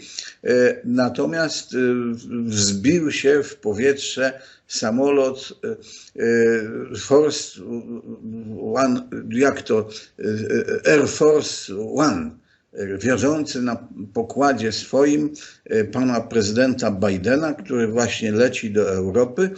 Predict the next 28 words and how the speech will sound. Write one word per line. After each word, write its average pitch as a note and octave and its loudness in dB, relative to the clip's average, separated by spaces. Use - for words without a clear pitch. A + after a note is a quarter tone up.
e, G#2 0
żeby B2+ 0
tu A#2 -8
się A2+ -2
namawiać, A2+ 2
co - -4
dalej A2 2
robić. G#2+ 0
Między A2 0
innymi A2+ 0
w - -12
piątek B2 0
ma G#2 0
przylecieć G#2+ 0
do A2 2
Warszawy, G2 -2
żeby A#2 2
u A2 -4
pana G#2 0
prezydenta G#2+ 2
Dudy B2 0
zasięgnąć G2+ 0
rady, G2+ 0
e, G2+ 2
co G#2+ 2
mu A#2+ 0
wy-, G#2+ -4
w-, G#2 -8